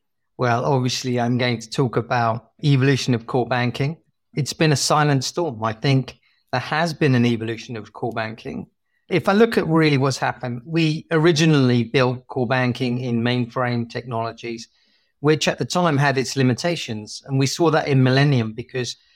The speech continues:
storage costs were expensive. Therefore, we really had two-digit year fields,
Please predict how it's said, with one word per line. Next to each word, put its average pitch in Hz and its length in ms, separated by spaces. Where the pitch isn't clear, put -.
storage 156 420
costs - 280
were 120 180
expensive. 139 580
Therefore, 123 360
we 120 160
really 117 260
had 113 160
two-digit 120 460
year 143 220
fields, 131 440